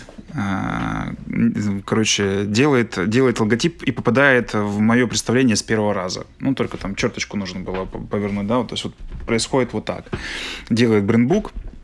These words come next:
у меня картинка складывается, и мы, значит, находим помещение, открываемся в Империале, на родине. Открываем сервисный центр. Там, значит, я уже взял девочек, э, в, на р-, роль администраторов.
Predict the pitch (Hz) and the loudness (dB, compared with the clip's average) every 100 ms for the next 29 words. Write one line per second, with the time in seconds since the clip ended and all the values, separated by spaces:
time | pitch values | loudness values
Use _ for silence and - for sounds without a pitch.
0 | - - - - - 123 131 143 - 120 | -20 -20 -20 -14 2 4 4 2 2 2
1 | 123 - 196 185 160 - 120 165 139 143 | 0 0 2 2 2 2 2 2 2 0
2 | - 120 117 - 110 107 247 - 190 139 | 0 -2 -2 0 0 2 2 2 2 0
3 | 117 117 135 117 107 104 104 110 147 156 | 2 2 4 2 0 0 0 2 2 2
4 | 117 104 131 120 107 101 98 - - - | 2 2 2 4 2 2 -2 -12 -20 -20
5 | - - - _ - 123 113 104 110 123 | -20 -20 -20 _ -4 -2 0 2 4 4
6 | 110 92 - 107 101 95 - 147 143 139 | 4 2 2 2 0 0 2 2 2 -2
7 | - - - - - - 147 123 113 110 | -6 -16 -12 -12 -2 4 6 6 4 0
8 | - 117 107 101 101 98 107 101 95 101 | 0 2 2 2 0 4 4 4 4 4
9 | 95 95 104 - - 95 92 92 90 90 | 4 4 2 -2 -2 0 2 0 -2 -4
10 | 90 95 95 98 104 110 110 104 92 98 | -4 -2 0 0 0 0 2 2 2 2
11 | 92 95 - 95 92 120 156 | 0 0 -2 -2 0 0 -2